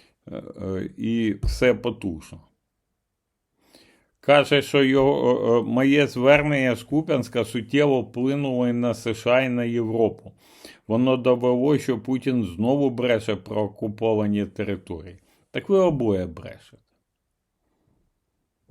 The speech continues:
Ви обоє брешете. Путін не окупував весь Куп'янськ, а, е, Україна, на жаль, не звільнила весь Куп'янськ. Бої йдуть по місту,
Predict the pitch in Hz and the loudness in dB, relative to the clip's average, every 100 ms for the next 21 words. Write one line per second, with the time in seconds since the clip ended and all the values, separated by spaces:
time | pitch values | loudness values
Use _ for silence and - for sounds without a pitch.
0 | _ 95 95 117 95 113 190 160 120 120 | _ -8 -2 -2 0 0 -2 -2 -4 -4
1 | 104 - - - 92 - _ 131 135 - | -6 -10 -14 -14 -16 -16 _ -4 -4 -2
2 | 98 92 101 120 117 110 113 104 113 107 | -4 -2 0 0 0 -2 -6 -4 -4 0
3 | 101 92 95 113 110 - 131 127 143 147 | 0 0 -4 -8 -8 -10 -10 -10 -12 -12
4 | _ _ _ - 101 95 98 98 95 92 | _ _ _ -2 0 0 0 -4 -4 -8
5 | - _ - 95 - 104 92 101 123 135 | -20 _ -12 -12 -4 -2 -2 -2 0 0
6 | 123 104 90 101 117 107 104 110 107 127 | 0 -4 -2 -2 0 0 0 0 -2 0
7 | 127 107 90 85 82 82 82 - - 76 | 0 0 -4 -6 -10 -10 -14 -18 -20 -20
8 | - 101 107 _ _ _ _ _ _ _ | -20 -20 -20 _ _ _ _ _ _ _
9 | _ _ _ _ 92 85 127 117 131 160 | _ _ _ _ -12 -2 -2 0 -2 -2
10 | 123 95 127 143 - 143 139 110 98 - | -4 -4 -6 -6 2 4 4 2 -2 -6
11 | - | -16